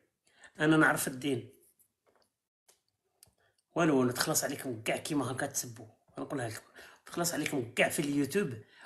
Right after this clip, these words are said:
وكاع في التيك توك، تخلص عليكم كاع مشهورين وممثلين. وتسبوا، تطلع تقول: "أنا أدعي إني نعرف الدين". على فا تسب ودير هادشي هذا.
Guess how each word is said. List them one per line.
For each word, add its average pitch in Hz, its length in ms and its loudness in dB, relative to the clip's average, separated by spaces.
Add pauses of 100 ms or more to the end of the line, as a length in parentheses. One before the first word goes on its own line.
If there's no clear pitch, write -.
وكاع 120 260 -2
في - 100 -4
التيك - 240 -10
توك، - 180 -10
تخلص - 280 -8
عليكم 131 400 -6
كاع 151 140 2
مشهورين 143 560 2
وممثلين. 131 720 4 (320)
وتسبوا، 131 720 0 (320)
تطلع - 340 -2
تقول: - 340 8
"أنا 151 160 4
أدعي - 520 0
إني 151 160 6
نعرف 135 320 4
الدين". 139 400 2 (280)
على 139 180 2
فا 180 320 0 (580)
تسب 175 220 0 (840)
ودير 135 340 -2
هادشي 123 280 -6
هذا. 110 120 -10